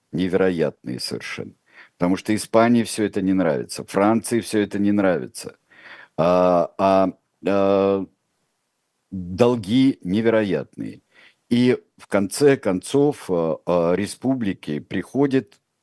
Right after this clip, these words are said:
очень примечательный персонаж, как президент республики. Это выходец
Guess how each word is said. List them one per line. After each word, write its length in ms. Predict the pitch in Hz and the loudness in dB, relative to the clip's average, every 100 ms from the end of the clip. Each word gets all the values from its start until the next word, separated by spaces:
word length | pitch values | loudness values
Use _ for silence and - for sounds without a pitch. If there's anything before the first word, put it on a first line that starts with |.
| - | 0
очень 320 | 139 143 131 117 | 2 2 -6 -6
примечательный 580 | 104 92 - 110 101 | -4 -2 -2 -2 -2
персонаж, 640 | 87 - - 90 107 120 - - - - | -4 -6 -4 -2 0 -2 -8 -20 -20 -8
как 220 | - 104 | -4 -4
президент 520 | - 90 90 90 85 87 | -4 -6 -4 -2 -4 -4
республики. 680 | 82 - 69 52 104 - _ _ _ _ _ _ _ _ - | -10 -8 -12 -12 -20 -20 _ _ _ _ _ _ _ _ 2
Это 580 | 113 147 160 147 139 - | 2 4 4 4 4 -2
выходец 800 | 71 95 135 131 90 90 - | -8 -2 -2 -2 -4 -6 -8